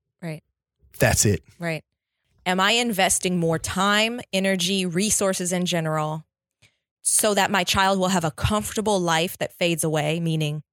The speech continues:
Speaker 1: this temporal life?
Speaker 2: Mm.
Speaker 1: Or am I investing more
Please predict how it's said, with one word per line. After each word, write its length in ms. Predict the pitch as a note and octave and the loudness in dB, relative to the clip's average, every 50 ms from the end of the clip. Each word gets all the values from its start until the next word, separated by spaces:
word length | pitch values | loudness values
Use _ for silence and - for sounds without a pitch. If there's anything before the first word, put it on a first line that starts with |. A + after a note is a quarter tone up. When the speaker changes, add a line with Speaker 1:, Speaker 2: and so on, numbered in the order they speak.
| _ - | _ -10
Speaker 1:
this 180 | - D#3+ - | -6 -4 -4
temporal 460 | - - E3+ D#3 D#3 E3 D#3+ D#3 D#3 D#3+ | -4 -4 -8 -8 -8 -6 -6 -6 -4 -4
life? 400 | D#3+ - - - _ - - _ _ _ _ _ _ _ _ _ _ - | -6 -6 -8 -10 _ -20 -20 _ _ _ _ _ _ _ _ _ _ -6
Speaker 2:
Mm. 240 | G#2 G2+ F2+ F2 - _ _ _ _ _ _ _ | -2 0 0 0 -2 _ _ _ _ _ _ _
Speaker 1:
Or 140 | - G3 F#3+ | -2 0 2
am 160 | F#3+ G3 G3+ | 2 2 2
I 80 | G3+ G3 | 2 0
investing 580 | G3 F#3+ F#3+ F#3 F#3 F#3 - - F#3+ F3+ F3 F3+ | 2 0 0 0 0 0 0 0 0 -2 0 2
more 440 | F3 F3 F3 E3+ E3 E3+ F3 G3+ | 2 2 4 4 2 2 0 -2